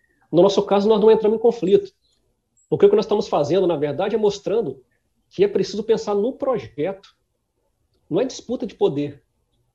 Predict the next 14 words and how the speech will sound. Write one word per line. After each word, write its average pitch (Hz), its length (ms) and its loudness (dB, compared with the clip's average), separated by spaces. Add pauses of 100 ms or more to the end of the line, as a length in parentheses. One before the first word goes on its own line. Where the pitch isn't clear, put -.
(360)
A - 60 -4
disputa - 240 -4
de 247 80 -6
poder 285 220 2
é 403 40 -2
política. 208 560 0 (340)
O 151 60 -12
partido 190 480 0
A 196 60 0
com - 80 -6
o 269 40 -6
partido, 233 320 -6
partido 226 300 -6
B, 147 320 -6